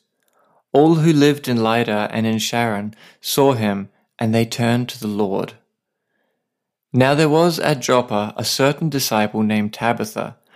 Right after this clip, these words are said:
which when translated means Dorcas. This woman was full of good works and acts of mercy which she did. In those days she became sick and died.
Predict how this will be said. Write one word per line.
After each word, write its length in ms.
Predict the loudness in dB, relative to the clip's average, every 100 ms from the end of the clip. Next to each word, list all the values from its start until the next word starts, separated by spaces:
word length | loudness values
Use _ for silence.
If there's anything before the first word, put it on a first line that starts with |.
| -20 -20 _
which 240 | -4 0 0 0
when 240 | 2 2
translated 800 | 2 -2 -2 -2 0 0 -2 -4 -4
means 300 | -4 -4 0
Dorcas. 560 | 2 2 0 -12 -14 -18 _ _ _ _ _ _
This 200 | -2 0
woman 380 | 2 2 2 2
was 220 | 0 -2
full 340 | -2 0 2 0
of 160 | -2
good 220 | -2 -2
works 580 | 0 0 0 -2 -6 -14 -12 -4
and 400 | -2 0 -2 -6 -4
acts 360 | -2 -2 -4
of 120 | -6 -2
mercy 680 | 2 2 2 -2 -6 -8 -12 -20 -20 _
which 200 | -2 -2
she 180 | 0 -2
did. 380 | 0 0 -2 -10 _ _ _ _ _ _ _ _ _ _ _ _ _ -8
In 120 | 0 4
those 280 | 6 4
days 280 | 2 0 0
she 100 | -2
became 400 | -4 -4 -2 -2
sick 540 | -2 -4 -6 -8 -12 -6
and 100 | -2
died. 420 | -2 -2 -4 -8